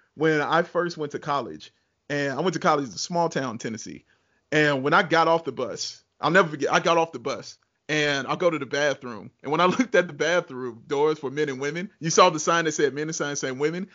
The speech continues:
You could see where they had scraped off white and colored. You could see it.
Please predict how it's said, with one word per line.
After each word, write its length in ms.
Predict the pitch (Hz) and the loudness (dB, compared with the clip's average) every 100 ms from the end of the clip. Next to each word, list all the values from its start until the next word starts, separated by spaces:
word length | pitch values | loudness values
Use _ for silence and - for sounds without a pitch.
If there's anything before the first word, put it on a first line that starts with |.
| - _ | -20 _
You 160 | 156 220 | -2 0
could 160 | 208 | 0
see 360 | - 220 226 190 | -2 0 0 2
where 160 | 156 151 | 2 4
they 140 | 170 | 4
had 200 | 170 131 | 2 0
scraped 460 | - - 180 175 - | 0 0 0 2 4
off 200 | 147 135 | 4 2
white 440 | 120 143 165 170 - | -2 0 0 -2 -8
and 200 | 139 120 | -8 -4
colored. 420 | 147 117 98 - _ _ _ _ _ - | -4 -4 -8 -16 _ _ _ _ _ -14
You 100 | 151 | -4
could 160 | 156 | -4
see 240 | - 277 269 | 0 2 2
it. 140 | - | 0